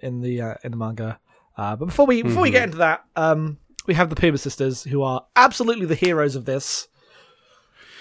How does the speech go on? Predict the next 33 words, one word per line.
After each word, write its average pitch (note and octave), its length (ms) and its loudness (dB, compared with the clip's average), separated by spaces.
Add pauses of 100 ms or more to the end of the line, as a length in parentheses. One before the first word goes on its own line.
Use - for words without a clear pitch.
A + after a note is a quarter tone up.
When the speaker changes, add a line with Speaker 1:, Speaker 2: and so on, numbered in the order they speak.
(260)
Speaker 2:
Yeah, G#2+ 280 4 (120)
so G#3+ 360 6
the G3+ 80 4
Puma C4 260 6
sisters G3+ 500 4
are B2+ 640 6
two, A#3 680 6 (400)
uh, D3+ 320 4
android F#3+ 540 4
cat E3+ 260 0
girls B2+ 520 0
who - 120 -2
were, B2+ 160 4
like, A2+ 300 0
love A2 460 -2
dolls E3+ 520 6
is D#3 240 -4
what D3 320 -2
the D3+ 80 2
joke C#3 380 2
that E3+ 80 2
they E3 100 0
go E3 160 2
with, F3 340 4
and C3+ 240 2
their E3+ 140 4
names E3 260 6
are D#3 60 2
Anna D#3+ 240 4
Puma D3+ 360 4
and C3 200 0
Uni E3+ 220 4
Puma. G2 440 -6